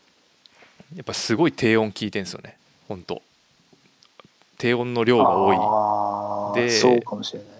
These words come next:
Speaker 2: な。
Speaker 1: J-ポップっていうと、それはエヌジーなんですね。
Speaker 2: 結構削られますよね、低音。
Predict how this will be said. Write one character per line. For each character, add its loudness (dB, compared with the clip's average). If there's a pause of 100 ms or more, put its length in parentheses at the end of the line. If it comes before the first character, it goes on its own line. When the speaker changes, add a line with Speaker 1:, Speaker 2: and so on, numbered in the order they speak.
(100)
Speaker 2:
な。 -20
Speaker 1:
J- 0
ポ -2
ッ -6
プ -2 (160)
っ -20
て -6
い -2
う -10
と、 -2 (200)
そ -8
れ 0
は 2 (260)
エ -2
ヌ -2
ジ 0
ー -4
な -10
ん -16
で -16
す -12
ね。 -18 (840)
Speaker 2:
結 2
構 -2
削 4
ら 6
れ 4
ま 2
す -4
よ -10
ね、 -14
低 -4
音。 -8